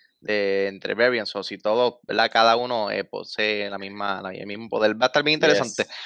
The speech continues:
Speaker 1: Sin duda alguna,
Speaker 2: <laughs>
Speaker 1: eh, los próximos cuatro capítulos van a ser, eh, a cien
Speaker 2: Claro.
Speaker 1: millas, ¿sabe? No hay tiempo para
Speaker 2: <laughs>
Speaker 1: perder.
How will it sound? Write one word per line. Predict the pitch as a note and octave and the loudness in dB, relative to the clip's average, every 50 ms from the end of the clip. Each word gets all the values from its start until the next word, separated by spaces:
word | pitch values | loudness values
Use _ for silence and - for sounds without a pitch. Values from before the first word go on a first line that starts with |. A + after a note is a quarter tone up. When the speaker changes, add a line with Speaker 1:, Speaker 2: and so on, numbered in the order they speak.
| - - | -16 -12
Speaker 1:
Sin | - - C#3+ C#3+ | -4 -2 2 6
duda | C#3+ D#3 E3+ F3 | 8 8 8 8
alguna, | E3+ E3 F3+ F#3+ F#3+ F#3 F3+ F3 E3+ D3+ | 8 6 4 6 6 6 6 6 6 4
Speaker 2:
<laughs> | - | 2
Speaker 1:
eh, | - C3+ C3+ C3 C3 B2 | 2 2 2 2 2 0
los | A#2+ - | -2 -4
próximos | - B2 A#2+ - C#3+ D3+ D3+ - | -4 -6 -6 -4 -6 -6 -6 -2
cuatro | - C#3+ D3 D3+ D3+ | 0 0 0 0 2
capítulos | D3 D3 C#3 C#3+ C#3+ C3 D3 C#3+ C#3 C#3 C3 B2+ B2 A2+ | 0 0 0 0 -4 -6 -6 -2 0 2 2 2 0 0
van | A2 A2+ A2 A2+ A#2+ | 0 0 0 0 -2
a | B2 A#2+ | -4 -6
ser, | - - B2+ B2 B2+ B2+ B2 A#2+ A#2+ A#2 G#2+ G2+ G2 - _ _ _ _ _ _ _ | -2 0 2 4 4 4 2 2 0 0 0 -2 -2 -8 _ _ _ _ _ _ _
eh, | _ G#2 G#2 G#2 G#2 G#2 G2+ | _ -2 0 0 2 2 0
a | G2 | 0
cien | - - C3+ A2 | 0 0 0 0
Speaker 2:
Claro. | G#2 A2+ C3 | 2 4 4
Speaker 1:
millas, | D3 C#3+ C#3 C#3+ D3+ E3 D#3 | 4 4 2 2 0 -2 -4
¿sabe? | - A2 A2 A2+ A2+ A2 A2 A2 G#2+ | 0 2 4 4 6 6 4 4 2
No | G#2+ A2+ | 2 0
hay | A#2+ A#2+ | 0 0
tiempo | - - B2+ B2 - C3 - | 0 -4 -4 -2 -2 0 2
para | C3+ B2+ B2+ - | 4 4 4 4
Speaker 2:
<laughs> | |
Speaker 1:
perder. | C3 B2+ B2 B2+ C#3 C#3+ D3 D3+ D3+ D3+ | 2 2 4 4 4 4 4 2 0 -2